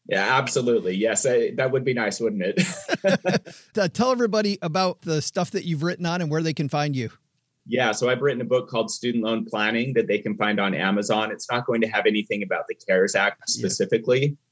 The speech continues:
Speaker 1: but they can also go to my blog at ryan h law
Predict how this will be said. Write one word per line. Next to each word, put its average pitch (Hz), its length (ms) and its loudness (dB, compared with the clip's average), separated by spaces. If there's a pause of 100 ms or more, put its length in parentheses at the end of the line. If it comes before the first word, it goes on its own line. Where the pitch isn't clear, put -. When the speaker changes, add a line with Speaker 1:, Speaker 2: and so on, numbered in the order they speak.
Speaker 1:
but 110 160 -2
they 113 120 0
can 113 120 -2
also 113 240 0
go 107 140 2
to 104 80 2
my 98 160 2
blog 101 400 0
at 85 180 0
ryan 98 400 0
h 98 420 -4
law 101 440 0